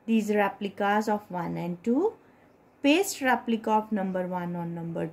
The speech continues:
two and number two on number one. We notice what is the observation?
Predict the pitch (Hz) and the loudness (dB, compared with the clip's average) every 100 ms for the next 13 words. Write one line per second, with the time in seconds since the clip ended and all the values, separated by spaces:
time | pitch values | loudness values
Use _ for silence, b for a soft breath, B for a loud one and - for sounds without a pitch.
0 | - 233 320 427 - 208 202 185 175 175 | 2 4 4 2 0 -2 0 0 0 2
1 | 180 180 185 185 180 170 165 160 165 160 | 2 0 -6 -4 -4 -4 -6 -4 -2 -2
2 | 160 190 220 370 466 b b b b 208 | -2 2 2 2 -2 b b b b 4
3 | 240 220 185 175 226 240 202 196 208 196 | 6 6 4 -2 -4 -4 -2 0 0 0
4 | 214 214 202 233 247 247 - | 2 0 2 4 4 2 -2